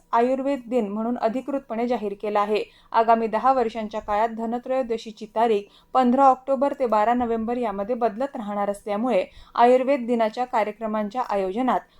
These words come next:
अडचणी येऊ नयेत म्हणून हा निर्णय घेतल्याचं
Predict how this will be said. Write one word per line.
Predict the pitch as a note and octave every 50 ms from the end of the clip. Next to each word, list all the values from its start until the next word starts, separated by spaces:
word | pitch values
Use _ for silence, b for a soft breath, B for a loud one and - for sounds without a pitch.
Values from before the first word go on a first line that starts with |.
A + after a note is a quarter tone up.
| b b
अडचणी | B3 B3+ B3+ B3 - C4+ C4+ C#4+ D4+ C4
येऊ | A3+ G#3 G#3 G#3
नयेत | G#3 A3 B3 A#3 G3 G3 - -
म्हणून | G#3+ A3 A#3+ C4 D4+ D4
हा | C4 B3+ A3+
निर्णय | G#3+ G#3 G3+ G#3 G#3 G#3
घेतल्याचं | G3+ G3 G#3+ G3+ - G3+ A#3+ C4+ - - F#3+ F#3